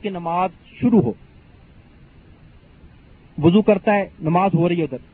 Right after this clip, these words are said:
تو جلدی سے وہ بھاگتا ہے، وضو کر کے دوڑ لگاتا ہے وہاں سے۔ نماز کے اندر شریک ہونا ہے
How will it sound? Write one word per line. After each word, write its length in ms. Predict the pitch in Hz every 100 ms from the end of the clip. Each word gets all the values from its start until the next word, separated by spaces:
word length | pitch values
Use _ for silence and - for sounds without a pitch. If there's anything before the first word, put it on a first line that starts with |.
| - -
تو 60 |
جلدی 380 | 175 285 285 269
سے 80 | 233
وہ 180 | 196 151 127
بھاگتا 380 | 165 185 185 202
ہے، 40 |
وضو 260 | 170 170 180
کر 160 | 175
کے 100 | 165
دوڑ 240 | 151 175 208
لگاتا 320 | 175 160 165
ہے 40 |
وہاں 180 | 151 139 131
سے۔ 80 | 110 - - - - -
نماز 260 | 156 175 190
کے 60 |
اندر 120 | 190
شریک 200 | 170 165 165
ہونا 140 |
ہے 40 | 143